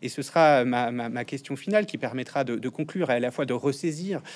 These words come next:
euh, le, le, l'enjeu central, hein, de la souveraineté populaire dans votre ouvrage. Euh, alors,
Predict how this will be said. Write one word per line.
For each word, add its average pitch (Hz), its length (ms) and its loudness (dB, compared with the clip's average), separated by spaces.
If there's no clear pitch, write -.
euh, 127 340 2
le, 123 360 -2
le, 117 480 -4
l'enjeu 127 400 -2
central, 143 580 0
hein, 123 80 -2
de - 40 -4
la 143 60 -2
souveraineté 127 420 -6
populaire 131 640 -6
dans 120 160 -4
votre 117 240 -8
ouvrage. 156 480 -2
Euh, 127 440 2
alors, 143 280 0